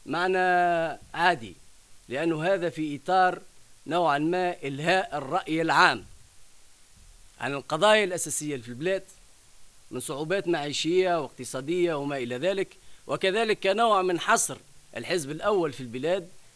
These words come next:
الذي يمكن أن يؤثر إذا شارك في أي استحقاق من الاستحقاقات بتلك النتائج.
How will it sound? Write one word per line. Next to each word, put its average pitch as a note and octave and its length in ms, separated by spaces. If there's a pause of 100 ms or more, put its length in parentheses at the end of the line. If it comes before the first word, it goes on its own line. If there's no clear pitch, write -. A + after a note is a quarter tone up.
(200)
الذي E3+ 560 (500)
يمكن G3 520
أن F3+ 200
يؤثر E3 540
إذا D#3 260
شارك F#3+ 460
في C3+ 240
أي G3 140
استحقاق - 540
من D3+ 100
الاستحقاقات D#3+ 880 (420)
بتلك D#3+ 1040 (400)
النتائج. D3+ 520